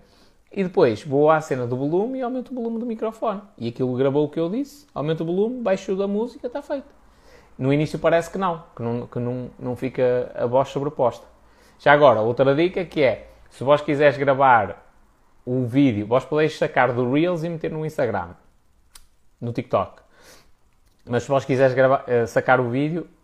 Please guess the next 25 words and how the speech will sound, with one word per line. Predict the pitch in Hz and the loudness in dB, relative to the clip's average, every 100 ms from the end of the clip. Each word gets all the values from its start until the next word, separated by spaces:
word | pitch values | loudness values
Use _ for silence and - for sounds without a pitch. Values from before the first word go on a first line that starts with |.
| _ _ | _ _
não | 135 131 | -8 -6
podeis | 127 135 135 | -2 -2 -2
utilizar | 139 135 127 131 135 135 135 - | -4 -4 -4 -2 0 -2 -4 -8
músicas, | 127 131 113 107 110 - - _ - | -8 -6 -6 -8 -10 -14 -20 _ -12
porque | 101 - - 110 107 | -12 -12 -12 -8 -6
elas, | 101 101 104 | -6 -8 -8
como | 113 | -8
têm | 110 113 | -6 -2
direitos | 110 110 | -2 -2
de | 120 | 0
autor, | 113 113 139 165 - _ _ _ _ - | -2 0 -4 -4 -10 _ _ _ _ 4
para | 139 123 | 6 8
o | 107 107 | 4 0
Instagram, | - 113 123 143 151 - | -4 0 2 0 -4 -4
quando | 127 127 | -2 0
é | 127 | -2
feito | 123 131 131 | -2 -6 -4
o | |
download, | 120 127 127 127 147 151 _ _ _ _ | -4 -4 -2 -2 -4 -8 _ _ _ _
aquilo | 110 110 - 120 123 123 120 | -10 -10 -6 -6 -6 -8 -4
basicamente | 120 117 - 113 110 | -2 -2 -6 -8 -6
é, | 113 113 110 - | -4 -4 -6 -8
é | 107 107 | -8 -8
proibido. | - 117 113 98 85 - _ _ _ _ _ _ _ _ _ _ _ _ _ _ _ _ _ _ _ _ _ _ _ _ _ _ _ _ _ _ _ _ _ _ _ _ | -2 0 0 -2 -4 -10 _ _ _ _ _ _ _ _ _ _ _ _ _ _ _ _ _ _ _ _ _ _ _ _ _ _ _ _ _ _ _ _ _ _ _ _
Boas, | 139 170 131 104 - - - | 8 10 10 6 -4 -14 -16